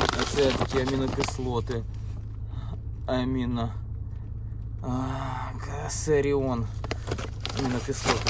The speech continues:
Трошечки тут мікрушки різні. Там, коротше, фурнітури. Отак, працюємо. Щас їдемо вис-, висівати кукурузу ручним способом, п'ять тисяч штучок під капельне зрошення. Дивіться далі. Тобто вже обід, а ми сьом-,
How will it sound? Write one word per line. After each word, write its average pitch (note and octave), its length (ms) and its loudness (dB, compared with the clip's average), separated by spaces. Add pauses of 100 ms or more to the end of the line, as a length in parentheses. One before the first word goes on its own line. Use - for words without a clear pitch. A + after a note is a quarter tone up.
Трошечки C3+ 400 0
тут A#2+ 180 -4
мікрушки C3 460 2 (420)
різні. C#3+ 480 2 (840)
Там, A#2+ 220 0
коротше, A2+ 520 0
фурнітури. C#3 680 2 (580)
Отак, - 300 6
працюємо. C3 480 6
Щас B2 320 4
їдемо C3 320 4
вис-, B2+ 280 2 (100)
висівати B2+ 480 4
кукурузу C#3+ 520 2
ручним C3+ 320 4
способом, A#2 540 2
п'ять A#2 180 4
тисяч A2+ 260 2
штучок D#3 360 2
під A2 120 2
капельне B2 400 4
зрошення. C#3 540 2 (520)
Дивіться B2 400 4
далі. A2+ 360 6 (100)
Тобто A2+ 460 4
вже B2 180 6
обід, C#3+ 380 4
а B2 60 6
ми C3 140 6
сьом-, C3+ 280 2